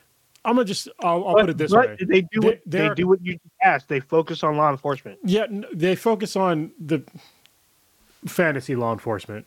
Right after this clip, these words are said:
Speaker 1: but <laughs> it's just, if you look at, like, countries where these shows are, like, really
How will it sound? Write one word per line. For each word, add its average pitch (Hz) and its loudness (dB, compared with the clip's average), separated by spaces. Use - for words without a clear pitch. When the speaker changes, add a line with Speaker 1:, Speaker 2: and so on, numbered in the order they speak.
Speaker 1:
but 147 0
<laughs> - -4
it's 254 -2
just, 185 -6
if 254 2
you 214 0
look 220 2
at, 226 -2
like, 180 0
countries 175 -2
where 139 4
these 135 2
shows 147 2
are, 135 2
like, 127 0
really 123 0